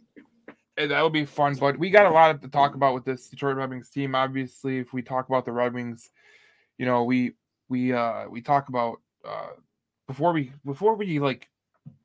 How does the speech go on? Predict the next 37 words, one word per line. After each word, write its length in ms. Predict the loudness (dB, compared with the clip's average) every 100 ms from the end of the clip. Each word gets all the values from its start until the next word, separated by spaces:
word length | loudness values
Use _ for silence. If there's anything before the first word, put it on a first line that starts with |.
| -12
went 200 | -4 -2
into 160 | -2 -4
Christmas 380 | -4 -4 -6 -10 _
break, 260 | -8 -8 -2
right? 220 | -2 -2 -6 _ _ _ -4
We 100 | -2
were 100 | 0
talking 300 | 2 2 2
about 320 | 2 2 -2
they 120 | -6
needed 240 | -2 0 0
to 60 |
get 180 | -4 -6 -8
started 380 | -4 -4 -4 -6
fast. 420 | -4 -4 -4 -4
Well, 340 | 0 0 -2 _ _ _ _ -6
they 100 | -4
went, 240 | -2 -4
like, 260 | -8 -10 -12 -18
I 60 | -10
think 180 | -8
they 80 | -6
went 200 | -6 -8 -14 _ _ _ _ _
the 80 | -6
last 500 | -4 -4 -6 -18 -20 -20 -20 -4
four 160 | 0 2
games 520 | 2 0 0 -2 0
of 420 | 0 0 -4 -14 _ _ -20 -20 -20 _ _
twenty 360 | -6 0 2 2
twenty, 400 | 0 -2 -2 -4 -14 -20 _ _ _ -20 -20 -18 -14 -12
twenty 220 | -2 0 0
twenty-three, 600 | 0 -2 -2 0 0 0
they 100 | -2
went 200 | -2 -6
one 360 | -8 -2 -2
and 200 | -2 -10
two. 300 | -10 -10 -10